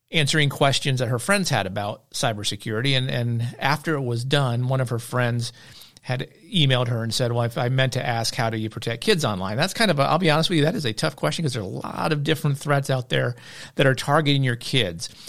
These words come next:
And so I probably will not hit every single threat for children online. I'm gonna try to hit the high points for this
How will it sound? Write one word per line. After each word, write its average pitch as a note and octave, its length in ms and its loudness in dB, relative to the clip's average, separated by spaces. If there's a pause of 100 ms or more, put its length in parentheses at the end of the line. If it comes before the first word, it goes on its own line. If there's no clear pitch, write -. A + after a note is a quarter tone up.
(160)
And C#3+ 160 2
so C#3 420 4 (260)
I C3 80 -2
probably G3+ 320 0
will D3+ 140 0
not C#3 200 2
hit D3 220 0
every D3 340 0
single C#3 840 2 (360)
threat - 640 0
for - 160 -4
children C#3+ 480 2
online. C3 480 0
I'm C#3+ 80 -4
gonna C3+ 160 -2
try B2 200 0
to A2 80 -4
hit B2+ 180 -4
the G#2+ 60 -2
high C3 200 2
points D3 320 -2
for - 140 -4
this D3 260 0